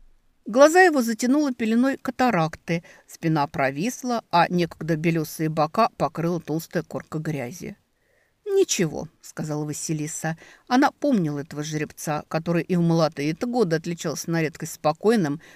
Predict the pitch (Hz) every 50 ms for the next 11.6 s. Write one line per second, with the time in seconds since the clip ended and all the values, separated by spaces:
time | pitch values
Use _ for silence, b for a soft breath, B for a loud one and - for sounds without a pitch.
0 | B B B 160 165 156 165 160 - - 170 160 165 165 160 - - - 160 160
1 | 156 160 160 - 196 226 247 208 - - 139 135 - - 170 190 226 160 - -
2 | - 143 120 135 - - 160 170 160 156 - 185 170 - 175 160 - - - 160
3 | 165 165 160 165 156 156 156 190 202 208 180 180 147 113 123 139 120 160 - b
4 | b b b b b - 240 262 311 359 349 349 349 - - 170 160 156 151 -
5 | - - - b b b b b b b - 294 - 320 233 - - 165 - 170
6 | 180 170 - 214 208 - - - 196 190 190 175 - - - _ - 185 208 -
7 | 233 247 254 - - 220 - 226 214 - - - 226 226 226 214 196 151 - -
8 | - B B B B B - 349 240 - - - 233 - - - - 156 156 165
9 | 156 151 151 160 143 139 143 170 185 160 - - - - - - - - - _
10 | _ _ _ _ _ _ _ _ _ - 277 302 349 311 - - - - 311 285
11 | - 311 - - 359 330 233 175 139 151 143 156